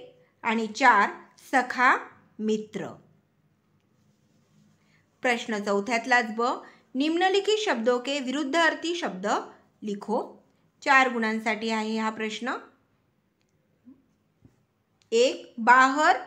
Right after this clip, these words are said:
अंदर. दोन, ग्रामीण, शहरी. तीन, जागना, सोना. आणि चार, ब-, बडा, छोटा. प्रश्न पाचवा,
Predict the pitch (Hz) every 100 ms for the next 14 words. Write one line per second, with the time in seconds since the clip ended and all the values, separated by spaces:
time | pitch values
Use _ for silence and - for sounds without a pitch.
0 | - _ - 233 202 180 185 311 - _
1 | _ _ _ 214 254 247 190 190 226 233
2 | 254 311 403 453 - _ - - 277 233
3 | 214 165 269 - _ _ _ _ _ 285
4 | 285 214 185 208 208 226 240 294 392 -
5 | _ _ - - 330 247 185 190 - -
6 | _ _ 226 226 220 277 247 208 - 214
7 | 233 _ _ _ _ _ _ _ _ _
8 | _ _ _ - 202 240 233 240 - -
9 | _ _ - 320 262 - - - _ _
10 | _ _ _ _ _ _ _ _ _ _
11 | _ _ _ _ _ _ _ _ _ _
12 | _ 262 262 277 262 262 196 180 208 196